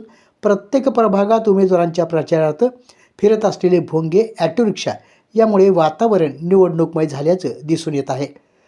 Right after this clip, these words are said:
सर्वच राजकीय पक्षांनी यात आपापल्या परीने प्रचारात आघाडी घेतली आहे. परभणी शहराचे प्रथम महापौर तथा शहर जिल्हाध्यक्ष प्रतापभैया देशमुख यांच्या नेतृत्वाखाली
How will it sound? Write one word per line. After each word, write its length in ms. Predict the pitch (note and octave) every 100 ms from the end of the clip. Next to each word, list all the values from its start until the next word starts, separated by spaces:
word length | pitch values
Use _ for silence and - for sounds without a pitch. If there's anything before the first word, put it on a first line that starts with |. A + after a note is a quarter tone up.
| _ _ -
सर्वच 420 | A3+ A#3 C#4+ C#4+
राजकीय 380 | A#3 G#3+ - A3+
पक्षांनी 560 | G#3+ - - G3 G#3+
यात 220 | F#3 F3
आपापल्या 460 | E3 D#3 E3 E3 E3+
परीने 360 | E3 D#3 D#3+ F#3
प्रचारात 580 | - D#3+ C#3+ A3 E3 G#2+ _ _ _
आघाडी 340 | D#3 D3+ D#3 D3
घेतली 320 | B2+ C3+ C3+
आहे. 240 | B2+ D#3+ A3+ - _ _ _ _ _ _ -
परभणी 340 | A#3 A3+ C#4
शहराचे 460 | A#3+ A#3 G#3+ A3 A#3
प्रथम 500 | A3 F#3+ F#3+ G3 G3
महापौर 420 | D3 D#3+ - F3+ F#3
तथा 220 | D#3 E3+ D#3
शहर 340 | - C#3+ G3
जिल्हाध्यक्ष 600 | A3 E3+ F3+ D3+ D#3 - G#2 - _ _ -
प्रतापभैया 560 | F#3 G3 F#3 E3+ F3
देशमुख 540 | D#3+ D3 D3 - G3+ F3
यांच्या 340 | D#3 D#3 F3
नेतृत्वाखाली 840 | F3 C#3+ C#3+ D#3 - B2+ - D3